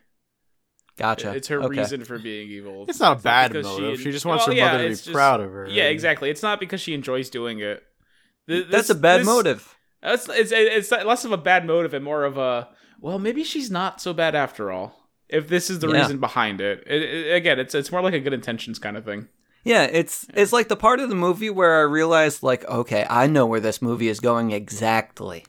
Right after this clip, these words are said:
Speaker 3: Oh, really? This is where
Speaker 2: Oh, yeah.
Speaker 3: this is where I
Speaker 1: Yeah.
Speaker 3: figured
Speaker 2: That's
Speaker 3: it out.
Speaker 2: where, where it happens, huh?
Speaker 3: The twist.
Speaker 2: Mm.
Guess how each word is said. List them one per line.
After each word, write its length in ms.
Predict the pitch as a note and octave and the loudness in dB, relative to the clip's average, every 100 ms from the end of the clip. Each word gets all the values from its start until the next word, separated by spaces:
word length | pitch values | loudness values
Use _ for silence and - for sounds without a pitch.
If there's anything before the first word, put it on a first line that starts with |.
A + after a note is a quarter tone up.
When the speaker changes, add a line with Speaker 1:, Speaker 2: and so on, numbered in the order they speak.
| - | -8
Speaker 3:
Oh, 260 | G#2+ G#2+ G2 - | 0 0 0 -4
really? 420 | A2 A2+ G#2+ G2 | -4 0 0 -2
This 180 | A2 A2+ | -2 0
is 120 | B2+ A#2+ | -2 0
where 300 | G#2+ F#2 - _ _ - | 0 0 -6 _ _ -2
Speaker 2:
Oh, 340 | F3+ F3+ D#3+ | 2 2 2
yeah. 200 | C3+ D3+ | 0 2
Speaker 3:
this 100 | G3 | 2
is 80 | F#3 | 4
where 80 | - | 2
I 40 | |
Speaker 1:
Yeah. 40 | A#2 | 2
Speaker 3:
figured 300 | - G2+ F#2+ | 0 -4 -4
Speaker 2:
That's 120 | F#2+ | -4
Speaker 3:
it 20 | |
out. 40 | F3+ | 0
Speaker 2:
where, 320 | F3+ F#3 D#3 - - | 0 -2 -6 -14 -18
where 160 | D#3 D#3 | -10 -8
it 60 | D#3 | -6
happens, 360 | D#3 C3 B2 | -8 -10 -8
huh? 60 | C#3 | -2
Speaker 3:
The 100 | C3 | 0
twist. 640 | - F3 E3+ - - - _ _ _ _ C#3 | 2 2 2 0 -8 -16 _ _ _ _ -20
Speaker 2:
Mm. 180 | C#3+ | -20